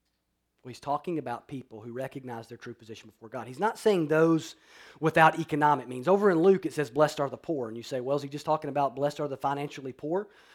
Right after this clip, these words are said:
Uh, well, Matthew helps us understand, and he gives us the full, 'cause you can be poor in a lot of things. You can be poor in money, you can be poor in education, you can be poor in, you know, personality. <laughs> You know, you can be poor in a lot of things.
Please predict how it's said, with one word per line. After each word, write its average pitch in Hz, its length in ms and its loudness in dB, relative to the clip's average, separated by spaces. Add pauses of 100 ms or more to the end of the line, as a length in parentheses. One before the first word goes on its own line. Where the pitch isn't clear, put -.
(160)
Uh, 147 80 4
well, 151 220 6
Matthew 151 600 2
helps 151 280 -2
us 143 140 -12
understand, 147 500 -6
and 135 180 -8
he 139 60 -6
gives 139 220 -6
us - 40 -16
the 135 100 -12
full, 156 180 -12
'cause 151 160 -10
you 190 40 -4
can 196 60 -4
be 170 60 4
poor 190 240 2
in 143 40 0
a 131 40 0
lot 156 120 2
of - 80 -12
things. 110 200 -14
You 156 60 -10
can 156 60 -6
be 143 60 -4
poor 156 200 -4
in 127 60 -6
money, 151 240 0
you 151 80 -2
can 131 60 -10
be 135 60 -4
poor 151 200 -4
in 143 60 -2
education, 147 500 -6
you 143 80 -6
can 135 120 -14
be 127 80 -10
poor 151 260 -6
in, 123 140 -10 (280)
you 143 120 -4
know, 123 220 -8
personality. 139 680 -4
<laughs> - 40 -20
You - 180 -2
know, - 140 0
you 392 140 -2
can 202 140 0
be 196 80 6
poor 247 240 10
in 202 60 10
a - 20 10
lot 247 160 12
of 202 80 2
things. 170 240 2